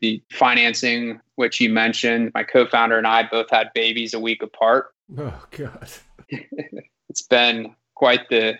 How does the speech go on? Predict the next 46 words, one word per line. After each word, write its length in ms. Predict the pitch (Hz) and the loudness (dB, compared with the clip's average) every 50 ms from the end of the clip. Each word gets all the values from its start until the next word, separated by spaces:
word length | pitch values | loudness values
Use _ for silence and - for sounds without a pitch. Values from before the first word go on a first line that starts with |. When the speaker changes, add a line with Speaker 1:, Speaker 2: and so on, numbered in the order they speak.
| _ _ | _ _
Speaker 1:
crazy 380 | - 139 135 127 127 120 120 117 | -2 0 2 2 2 0 0 2
last 340 | 117 117 113 113 113 - - | 4 4 4 4 2 -2 -6
three 160 | 120 117 113 | -6 -6 -4
months, 480 | 113 113 110 107 - - - - - _ _ _ | -2 -2 -2 -2 -4 -8 -14 -18 -18 _ _ _
but 160 | 117 113 - - | -10 -6 0 2
definitely 340 | 120 113 113 - 117 110 | 2 2 2 0 -6 -8
exciting. 500 | 110 - - - 110 110 110 110 110 113 - _ _ - | -10 -10 -6 -2 -2 0 0 -2 -4 -8 -12 _ _ -2
Speaker 2:
I've 200 | 127 143 156 156 | 0 2 4 4
enjoyed 360 | 165 127 170 196 208 202 202 | 6 6 8 8 8 6 4
following 360 | - 160 151 147 147 147 135 | 4 4 4 6 6 4 6
the 60 | 135 | 6
updates 440 | 135 135 127 - 143 131 127 127 127 | 4 4 4 4 6 6 6 6 4
for 80 | - 127 | 0 -2
you 140 | 120 120 | 0 2
guys 260 | 117 127 120 113 - 131 | 4 6 6 4 4 2
over 180 | 120 110 104 | 0 0 0
the 120 | 101 110 104 | -2 -2 0
years. 680 | 101 117 120 120 117 113 107 101 95 92 - - - _ _ _ _ _ _ _ _ _ 190 | 2 2 4 6 8 8 6 6 4 0 -6 -10 -14 _ _ _ _ _ _ _ _ _ -14
Were 460 | 175 156 151 156 156 151 151 151 156 | -10 -4 2 6 6 8 8 6 6
you 500 | 156 156 160 160 165 160 151 147 147 - | 4 0 -2 0 2 2 2 2 2 0
essentially 400 | 143 139 - 190 196 196 220 165 | 0 2 4 2 4 4 2 2
self-funded 760 | 131 - - 160 151 156 160 - 151 151 156 170 185 175 - | 2 2 2 4 4 4 2 2 2 2 4 4 2 2 2
for 100 | - 156 | 0 0
majority 380 | 131 123 110 101 127 135 139 147 | 2 2 2 4 6 6 6 6
of 40 | 135 | 4
this 120 | 131 131 | 0 -2
period? 380 | - - 139 139 147 151 143 127 | 0 2 6 6 6 6 4 2
You 140 | 123 120 | 2 4
raised 340 | 120 131 131 127 131 117 120 | 4 6 6 6 6 4 2
an 60 | 127 | 0
early 360 | 123 113 131 131 135 143 131 117 | 0 2 2 4 4 4 2 2
seed 320 | - - 131 131 131 117 | 0 -2 0 0 2 2
round, 540 | 120 127 123 123 123 123 123 127 131 131 135 | 4 4 6 6 6 4 4 4 2 2 0
and 180 | 127 117 110 | 0 2 4
then 340 | 117 120 120 117 113 113 104 | 4 6 6 4 4 2 -2
just 220 | 98 123 113 - 131 | -4 -4 -4 -2 0
now, 340 | 120 117 120 120 127 127 | 2 4 4 4 4 4
congratulations, 920 | 123 127 - 131 113 107 117 113 110 101 113 117 113 110 - 139 123 104 | 2 0 -2 -2 2 4 4 4 4 4 4 4 4 4 2 -2 -4 -4
a 60 | 104 104 | -4 -6
twenty-two 1000 | - - - 131 120 120 117 117 117 117 117 117 113 - - _ - - 143 143 | -8 -6 -4 -4 -2 0 0 2 2 0 0 -2 -4 -6 -10 _ -6 -4 0 2
million, 420 | 156 165 175 175 175 170 185 170 | 2 2 2 2 0 -2 -4 -8
twenty-three 460 | - - 135 131 135 131 - 147 151 156 | -6 -4 -2 -2 -2 -2 -2 -2 0 2
million 340 | 156 156 160 160 160 156 | 2 2 2 2 2 0
dollar 480 | 151 156 151 151 147 151 151 143 147 143 - | 0 0 0 2 0 -2 -4 -4 -6 -8 -8
Series 300 | - - 151 156 151 147 | -6 -4 -4 -2 -2 -2
A? 280 | 165 160 170 180 226 | -2 -2 -2 -4 -6